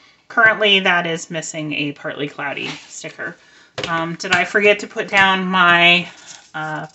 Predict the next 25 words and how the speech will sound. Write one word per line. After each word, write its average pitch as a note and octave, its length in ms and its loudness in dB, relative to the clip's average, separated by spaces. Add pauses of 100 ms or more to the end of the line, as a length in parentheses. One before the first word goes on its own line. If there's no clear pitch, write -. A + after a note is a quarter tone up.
(100)
book G#3 320 -4 (240)
stickers A3 640 -2
on G3+ 180 -4
my... G3 200 0
Yeah, C#3+ 320 -2 (160)
yeah, C#3+ 160 -8
I C#3 60 -6
did. B2+ 240 -10 (720)
Um, F#3+ 460 -2 (120)
and G3+ 140 -14
none A3+ 180 -2
of D4+ 120 2
those G#3+ 320 0
look F3 280 -6 (140)
really E3 560 -4 (360)
teal. D3+ 600 -10 (920)
You C#4 80 -8
know D4 100 4
what? D4 240 2
Maybe... G#3+ 440 -4 (1700)
Maybe, D#3+ 440 -8
maybe E3+ 380 -2
we'll D3 160 2
just D3 240 -4
wait. C3+ 320 -4